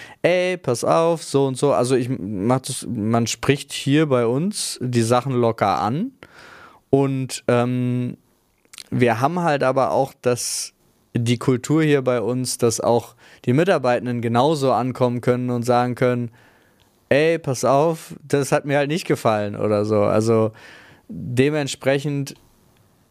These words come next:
ist das immer auf, eigentlich immer auf Augenhöhe, aber es ist ein Unterschied, weil es, es ist was Strenges, Autoritäres, wenn ich sage,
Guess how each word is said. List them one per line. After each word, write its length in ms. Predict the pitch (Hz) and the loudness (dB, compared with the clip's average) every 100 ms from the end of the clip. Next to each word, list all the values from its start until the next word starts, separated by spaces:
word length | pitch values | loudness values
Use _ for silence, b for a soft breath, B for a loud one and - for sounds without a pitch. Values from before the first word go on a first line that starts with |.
| _ - | _ -2
ist 300 | 139 - 135 | -2 0 0
das 520 | 135 127 - - - _ _ _ _ - | 0 -2 -6 -8 -12 _ _ _ _ -2
immer 440 | 139 160 160 147 | 0 4 4 4
auf, 380 | 98 131 120 - - | 4 2 0 -6 -2
eigentlich 420 | 120 156 156 139 | 0 0 -2 0
immer 200 | 143 139 | 2 2
auf 160 | 123 113 | 2 2
Augenhöhe, 880 | 95 165 180 175 170 190 202 208 190 B B B | 2 2 2 2 4 4 4 2 -2 B B B
aber 560 | - 143 151 147 147 - - | 0 2 4 2 2 -4 -4
es 280 | 143 - - _ | -4 -4 -8 _
ist 460 | 185 170 - - - | 0 0 -2 -4 0
ein 300 | 143 143 - | 2 0 0
Unterschied, 680 | 165 185 180 160 - 156 143 | 0 2 2 0 0 -2 0
weil 120 | 131 127 | 0 0
es, 100 | 131 | -2
es 160 | 123 | -2
ist 160 | 156 - | 0 2
was 120 | 139 | 0
Strenges, 400 | - 139 151 135 | 2 0 0 0
Autoritäres, 760 | 120 135 139 123 131 139 135 123 | 0 2 2 2 2 2 0 0
wenn 200 | 127 123 | 0 0
ich 240 | 139 127 - | -2 -2 0
sage, 600 | 131 127 127 127 127 | 2 2 2 0 0